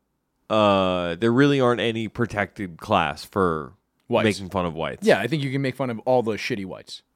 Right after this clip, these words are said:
Speaker 2: even if you go ethnically.
Speaker 1: I think even all the not shitty white, you can make fun of the Brits, you can make fun of the French.
Speaker 2: No, I more meant, like, obviously you can make fun of the, the richer whites.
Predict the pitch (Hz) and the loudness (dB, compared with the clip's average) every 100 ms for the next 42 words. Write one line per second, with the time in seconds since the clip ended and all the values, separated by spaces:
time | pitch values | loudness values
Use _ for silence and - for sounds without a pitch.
0 | - 151 151 135 131 135 120 113 - _ | -4 0 2 2 4 4 4 0 -8 _
1 | _ _ _ _ - 101 92 - 50 _ | _ _ _ _ -14 -12 -14 -18 -20 _
2 | _ _ _ _ _ - 151 202 196 131 | _ _ _ _ _ -8 -4 -2 -2 -2
3 | 190 170 147 175 175 170 165 165 156 143 | 0 2 4 4 4 2 4 4 2 0
4 | 139 - - - 202 226 - 90 78 71 | -4 -10 -10 -2 -2 -2 -6 -6 -6 -8
5 | 135 143 98 - 82 76 95 131 131 - | -6 -4 -4 -4 -10 -6 0 0 -2 -8
6 | 85 73 76 67 - 117 123 120 - _ | -16 -14 -14 -12 -6 -4 -4 -8 -20 _
7 | _ _ _ _ _ - 220 180 175 226 | _ _ _ _ _ 4 4 6 4 4
8 | 214 185 160 147 139 160 120 - 92 98 | 4 2 2 2 6 6 4 -4 -10 -10
9 | 92 104 85 85 _ _ _ _ _ _ | -10 -12 -14 -18 _ _ _ _ _ _
10 | _ 120 120 101 110 113 117 123 110 95 | _ -8 -4 -4 -4 -4 -2 -4 -6 -8
11 | 92 - - | -10 -14 -20